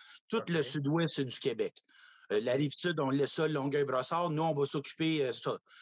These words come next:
Speaker 1: de Châteaugu-, de Châteauguay à Valleyfield à Huntingdon, si on peut faire un, un beau triangle.
Speaker 2: Fait que
Speaker 1: Puis,
Speaker 2: c'est
Speaker 1: euh,
Speaker 2: vraiment ce que tu veux qui t'arrive côté lutte, c'est de, de, de progresser avec la B C W.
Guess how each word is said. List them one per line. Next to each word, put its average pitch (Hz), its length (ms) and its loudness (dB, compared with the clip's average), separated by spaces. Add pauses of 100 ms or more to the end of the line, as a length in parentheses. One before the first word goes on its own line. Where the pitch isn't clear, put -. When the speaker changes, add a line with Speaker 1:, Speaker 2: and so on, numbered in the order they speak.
(140)
Speaker 1:
de - 140 0
Châteaugu-, 170 640 -2
de 143 140 -2
Châteauguay 190 540 0
à 160 80 0
Valleyfield 147 600 -2
à 139 100 -2
Huntingdon, 139 600 -2
si 131 120 -10
on 127 140 -4
peut 120 140 -12
faire 120 500 -2 (180)
un, 131 60 0
un 123 80 0
beau 135 160 0
triangle. 104 420 -8 (920)
Speaker 2:
Fait 143 80 0
que 123 80 -4
Speaker 1:
Puis, 120 100 -2
Speaker 2:
c'est 117 160 4
Speaker 1:
euh, 110 40 4
Speaker 2:
vraiment 175 500 0
ce 160 180 -10
que 156 200 -8
tu 143 300 -12
veux 147 440 -8
qui - 160 -20
t'arrive 147 600 -4
côté 131 360 -8
lutte, 143 320 -6 (320)
c'est 135 240 -8
de, 123 140 -4
de, 117 260 -2
de 113 240 -4
progresser 147 1000 -6
avec 120 260 -8
la 120 100 -2
B 127 180 -10
C 127 220 -12
W. 104 540 -12